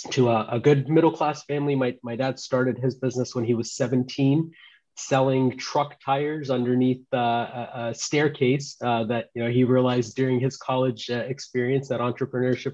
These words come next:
was for him, uh, and made a, a great business out of that. And, um, for, for challenges, you know, money and family always, uh, mix like oil and water. We, uh, ended up having to leave India. My dad left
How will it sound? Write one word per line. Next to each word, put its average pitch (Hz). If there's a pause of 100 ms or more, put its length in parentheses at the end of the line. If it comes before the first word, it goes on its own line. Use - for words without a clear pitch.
was 127
for 139
him, 110 (640)
uh, 123
and 127
made 131
a, 120
a 123
great 131
business 139
out 117
of 107
that. 123 (160)
And, 113
um, 110 (760)
for, 127
for 117
challenges, 131
you 117
know, 110
money 123
and 117
family 117
always, 117
uh, 110 (540)
mix 123
like 120
oil 123
and 120
water. 147
We, 123
uh, 117
ended 123
up 120
having 120
to 117
leave 139
India. 120
My 107
dad 104
left 117